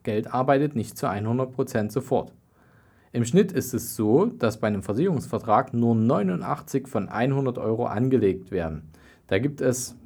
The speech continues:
einen Ticken bessere, da gibt's aber auch ganz, ganz, ganz, ganz viele, die noch weniger Geld anlegen von einhundert Euro.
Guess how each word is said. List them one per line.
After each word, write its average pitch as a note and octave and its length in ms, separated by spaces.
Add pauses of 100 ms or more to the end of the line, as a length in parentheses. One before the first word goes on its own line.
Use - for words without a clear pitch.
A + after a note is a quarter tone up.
(160)
einen - 220
Ticken B2+ 340
bessere, G#3+ 520 (100)
da B2+ 120
gibt's D3 220
aber C3+ 240
auch A#2+ 140
ganz, F3 200
ganz, D#3 220
ganz, C#3+ 240
ganz C3+ 280
viele, C#3+ 300
die B2 340 (400)
noch C#3+ 380
weniger A2+ 400
Geld G#2+ 240
anlegen G2 540
von A2 300
einhundert F#2+ 500
Euro. F2 380